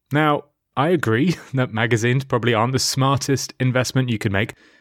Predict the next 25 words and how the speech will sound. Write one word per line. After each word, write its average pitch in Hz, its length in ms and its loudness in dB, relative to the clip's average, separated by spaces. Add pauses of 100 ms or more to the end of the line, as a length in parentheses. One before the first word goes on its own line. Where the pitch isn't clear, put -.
(180)
but 135 120 -2
I 139 60 2
can't 180 280 0
help 139 240 0
but 135 140 -2
think 123 340 -4
we're 110 160 2
missing 113 540 2
something 92 580 -2
with 92 220 0
this - 260 -2
list. - 400 -8
These 160 380 2
purchases, 120 1040 -2 (220)
they 110 140 -4
seem 127 400 0
small, 87 440 0
they 95 120 2
seem 107 540 0
incidental. 95 840 -4 (680)
I 123 80 2
wanted 208 300 0
to 151 60 4
find 117 340 0
out 85 340 -4